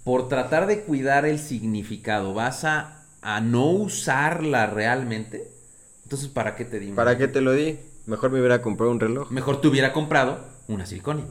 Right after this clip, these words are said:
Speaker 2: Sí.
Speaker 1: ¿no? Entonces,
Speaker 2: Te compro
Speaker 1: eh,
Speaker 2: un Ring Pop y ese te lo
Speaker 1: con
Speaker 2: pones
Speaker 1: y ya,
Speaker 2: diario,
Speaker 1: güey,
Speaker 2: güey.
Speaker 1: y que no te preocupes si se
Speaker 2: Ujú.
Speaker 1: cae, que no te preocupes si te lo vuelan, pues no pasa nada, ¿no?
Speaker 2: Ujú.
Speaker 1: Pero el, el, el, el concepto, y si lo atravesamos, y digo, y si lo llevamos al mundo de la relojería,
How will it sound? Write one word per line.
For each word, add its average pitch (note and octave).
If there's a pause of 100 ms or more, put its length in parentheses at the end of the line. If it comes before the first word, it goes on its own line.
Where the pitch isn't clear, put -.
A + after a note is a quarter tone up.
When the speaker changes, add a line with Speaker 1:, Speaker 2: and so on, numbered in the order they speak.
(300)
Speaker 2:
Sí. G#3 (1040)
Speaker 1:
¿no? G#2+ (320)
Entonces, F3 (400)
Speaker 2:
Te B2+
compro D3+
Speaker 1:
eh, D#3
Speaker 2:
un D3+
Ring D3
Pop D3+
y C3
ese B2
te A#2
lo A2
Speaker 1:
con D#3
Speaker 2:
pones B2
Speaker 1:
y -
ya, C3 (140)
Speaker 2:
diario, E3
Speaker 1:
güey, C#3
Speaker 2:
güey. B2
Speaker 1:
y -
que C#3
no C#3
te B2+
preocupes A#2
si A2
se B2+
Speaker 2:
Ujú. G2
Speaker 1:
cae, C#3
que B2+
no A2
te A#2+
preocupes A2
si G2+
te G2+
lo G#2
vuelan, D3
pues D#3
no F#3+
pasa C3+
nada, F3
¿no? C#3+
Speaker 2:
Ujú. C#3
Speaker 1:
Pero C3
el, C3
el, D3
el, C3+
el C3
concepto, B2+
y A#2
si A#2+
lo G#2
atravesamos, G#2+
y A2
digo, G#2+
y G#2
si G2+
lo F#2+
llevamos B2
al G#2+
mundo B2
de B2
la A2+
relojería, F#2